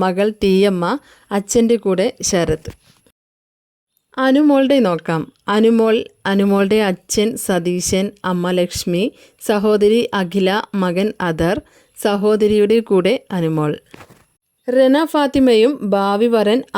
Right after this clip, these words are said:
ആലിഫ് ഫസലും, ഉമ്മയോടും സഹോദരിയുടെ കൂടെ റെന ഫാത്തിമ. ഇത് ഉമ്മയും ഉപ്പയും സഹോദരനും ഗ്രാൻഡ് മദറുമാണിത്.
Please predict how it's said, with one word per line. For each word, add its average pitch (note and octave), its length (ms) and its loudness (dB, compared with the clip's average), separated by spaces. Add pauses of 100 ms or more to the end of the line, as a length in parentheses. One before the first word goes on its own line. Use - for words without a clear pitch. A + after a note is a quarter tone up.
(100)
ആലിഫ് G3 320 0
ഫസലും, E3+ 420 0 (440)
ഉമ്മയോടും A3+ 640 4 (140)
സഹോദരിയുടെ A3+ 720 2 (120)
കൂടെ G3+ 240 2 (180)
റെന F#3 320 -2
ഫാത്തിമ. F3 380 -4 (560)
ഇത് B3+ 120 2 (240)
ഉമ്മയും B3 460 2 (200)
ഉപ്പയും G#3 440 0 (500)
സഹോദരനും G#3+ 760 0 (220)
ഗ്രാൻഡ് G#3 420 0
മദറുമാണിത്. E3+ 640 -2